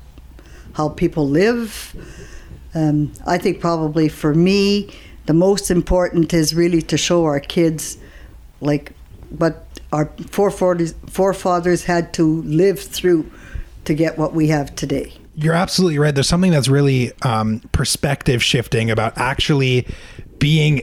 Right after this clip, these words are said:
Speaker 2: in the history. Like right now, you and I are sitting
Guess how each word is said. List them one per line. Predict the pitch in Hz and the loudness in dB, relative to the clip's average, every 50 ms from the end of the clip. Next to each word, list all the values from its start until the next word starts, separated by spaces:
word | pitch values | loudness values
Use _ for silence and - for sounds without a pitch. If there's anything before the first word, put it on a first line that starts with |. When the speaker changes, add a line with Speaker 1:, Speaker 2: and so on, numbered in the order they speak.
| - - - | -4 -8 -6
Speaker 2:
in | - 147 151 160 160 156 151 | -4 0 2 2 4 4 4
the | 139 - | 4 4
history. | 113 143 139 - - 143 127 | 2 2 2 2 0 0 0
Like | 123 123 147 | 0 2 0
right | 156 156 143 | 0 0 2
now, | 147 156 147 131 | 0 2 2 2
you | 127 131 147 | 2 2 2
and | 139 131 | 2 2
I | 131 | 2
are | 127 120 | 0 0
sitting | - - - 160 147 139 131 123 123 | 0 0 0 2 2 2 0 0 -2